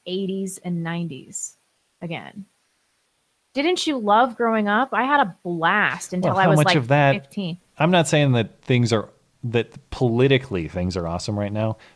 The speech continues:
Speaker 2: but we also have the hindsight and the nostalgia of remembering Nickelodeon and juice boxes as opposed
Speaker 1: No,
Speaker 2: to
Speaker 1: it was the absence of the crushing weight of the information age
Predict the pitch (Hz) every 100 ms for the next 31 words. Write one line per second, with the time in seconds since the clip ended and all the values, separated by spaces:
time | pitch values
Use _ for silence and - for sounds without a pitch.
0 | _ 131 131 143 147 - 123 120 101 -
1 | 113 110 - 110 98 104 98 90 87 -
2 | 127 117 117 104 90 95 98 101 101 104
3 | 98 95 98 - 98 98 101 98 87 80
4 | 82 110 101 92 76 156 92 95 95 -
5 | 214 233 285 311 254 262 226 214 240 -
6 | 208 240 - 262 240 220 220 180 190 -
7 | - 226 233 226 269 247 202 208 208 185
8 | - 185 180 175 196 202 214 196 185 190
9 | - 175 - 165 165 123 160 -